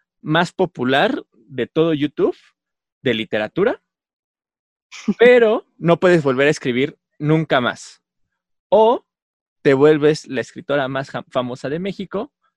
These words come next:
Speaker 1: pero tienes que cerrar The Poem Tube. ¿Cuál eliges?
Speaker 2: <laughs> Ay, qué malvado
Speaker 1: Ujú.
Speaker 2: eres. Eh, <laughs>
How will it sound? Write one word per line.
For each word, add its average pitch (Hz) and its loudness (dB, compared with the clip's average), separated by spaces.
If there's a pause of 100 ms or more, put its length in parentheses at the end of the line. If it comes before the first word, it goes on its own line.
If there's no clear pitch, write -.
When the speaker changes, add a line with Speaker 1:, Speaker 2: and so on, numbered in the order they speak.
(220)
Speaker 1:
pero 123 0
tienes 123 -6
que 123 -12
cerrar 113 -8
The 113 -8
Poem 107 -8
Tube. - -16 (160)
¿Cuál 131 2
eliges? - -4 (760)
Speaker 2:
<laughs> - -12
Ay, 220 2
qué 285 0
malvado 277 4
Speaker 1:
Ujú. 247 4
Speaker 2:
eres. 202 -2 (260)
Eh, 226 6 (300)
<laughs> - -2